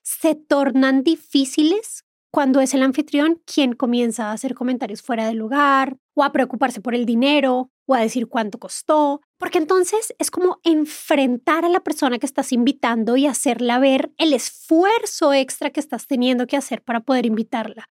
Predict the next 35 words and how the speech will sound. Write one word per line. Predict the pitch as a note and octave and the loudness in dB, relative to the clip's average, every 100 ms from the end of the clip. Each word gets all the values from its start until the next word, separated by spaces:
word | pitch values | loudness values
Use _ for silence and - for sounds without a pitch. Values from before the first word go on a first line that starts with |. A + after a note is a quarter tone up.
| _ _ | _ _
Esto | E4 E4+ - A4 _ _ - | -2 0 -2 -2 _ _ -8
es | - | 0
una | C4 B3 | 2 2
descortesía. | A#3 - B3+ A3+ G#3+ - A3+ G#3+ - _ | 0 -2 -4 -4 -6 -8 -6 -8 -12 _
Así | C#4+ C#4 | -4 0
que | C#4+ C4+ - | 0 -2 -2
desde | A#3+ C#4+ D4 A#3 | 0 2 2 2
el | C4 | 2
inicio | B3+ C#4+ F4 - A#3 A3+ - _ | 4 4 4 2 -2 -2 -4 _
es | C4+ D4 | -2 2
importante | C#4+ - B3+ A#3 | 2 0 -2 -2
que | A#3 | 0
nosotros | D4 D4 - C#4+ C4 D4+ D4 | 2 2 2 0 0 -2 -4
sepamos | D4+ - A#3 A3+ B3 - | -4 -2 0 0 -2 -8
que | - C4+ | -2 2
no | |
hay | C#4+ | 4
nada | D4 D#4+ D#4+ | 4 4 2
más | E4 E4 | 2 0
importante | D4+ - C4 A3+ C4 C4 | 0 -2 -2 -2 -4 -2
que | C#4 | 0
hacer | C4 - A#3+ | 0 0 0
que | B3 | -2
las | C4 C4 | -4 -2
personas | C#4+ - A#3 G#3+ C4+ | -4 -2 -2 -2 -2
alrededor | C4+ C#4 B3+ A3 G#3 | 0 2 2 0 0
de | A3+ | 2
la | C#4 | 2
mesa | B3 F#3+ B3+ C4 - _ _ | 2 0 -6 -6 -10 _ _
se | - - | -12 -4
sientan | B3 A3 C4+ | -2 2 0
cómodas, | C4 D#4+ D#4+ C#4 G#3 G#3+ - - _ _ | 2 2 4 2 0 -4 -12 -20 _ _
se | - | -2
sientan | B3+ C4+ A#3 B3 | 2 2 2 0
tranquilas, | B3 C4 A3+ D4+ C#4 B3+ A#3 - | 2 0 2 2 2 0 -4 -12